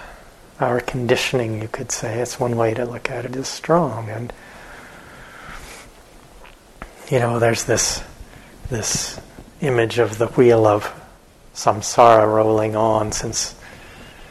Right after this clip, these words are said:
beginningless time, and it's hard to get off of it. I, I hope you're not, this isn't taking you <laughs> down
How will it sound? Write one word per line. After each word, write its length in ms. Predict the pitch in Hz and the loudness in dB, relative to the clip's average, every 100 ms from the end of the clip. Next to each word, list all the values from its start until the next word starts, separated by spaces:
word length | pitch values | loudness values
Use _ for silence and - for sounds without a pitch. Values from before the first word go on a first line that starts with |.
| - - - | -20 -20 -18
beginningless 600 | 120 107 113 110 110 - - | -12 -8 -4 -2 -2 -4 0
time, 540 | - 110 107 107 107 | 4 6 6 4 0
and 260 | 104 101 - - - - - - - - - - - - | -6 -10 -14 -20 -20 -20 -20 -20 -20 -18 -18 -18 -18 -16
it's 140 | 117 - | -10 -8
hard 320 | 123 117 110 | -6 -6 -8
to 80 | - | -8
get 260 | 120 117 | -4 -4
off 360 | - - 127 - | 0 6 6 4
of 140 | 120 | -4
it. 360 | 110 110 - - - - - - - - - - - - - - - - - _ - - - - - - - - _ - - _ _ _ - - - _ - - - - | -6 -8 -10 -14 -16 -20 -20 -20 -20 -20 -20 -20 -20 -20 -20 -20 -20 -20 -20 _ -20 -20 -20 -20 -20 -20 -20 -20 _ -20 -20 _ _ _ -20 -20 -20 _ -20 -20 -8 4
I, 240 | 143 156 | 4 4
I 40 | 135 | 0
hope 300 | 160 - 131 | -2 -4 -2
you're 120 | 120 | 0
not, 320 | 120 120 - - _ _ - | 0 -2 -8 -20 _ _ -12
this 140 | - | -6
isn't 260 | 127 135 123 | -6 -6 -4
taking 440 | 147 - 202 160 | -2 6 8 8
you 140 | 165 | 6
<laughs> 220 | 139 135 - | 2 0 4
down 520 | 160 - - - | 6 8 6 6